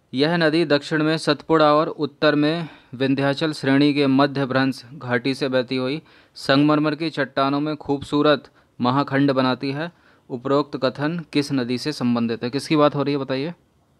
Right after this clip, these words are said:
ये बात हो रही है नर्मदा नदी की। देखिए, नर्मदा और तापी जो हैं, दोनों के दोनों एस्चुरी बनाती हैं, याद रखना।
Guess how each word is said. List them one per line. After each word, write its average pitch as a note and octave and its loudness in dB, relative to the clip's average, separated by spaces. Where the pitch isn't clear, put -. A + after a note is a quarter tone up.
ये A#2 -6
बात A#2+ 2
हो C3 -4
रही B2+ -4
है D3 0
नर्मदा A#2+ -2
नदी A2+ -6
की। A2 -14
देखिए, B2+ -4
नर्मदा C3 4
और D3 4
तापी C3 0
जो C3 -4
हैं, D3+ -2
दोनों C3 0
के C3 -4
दोनों B2+ -4
एस्चुरी C3 -4
बनाती B2 -4
हैं, B2+ -2
याद A2+ -2
रखना। G#2+ -8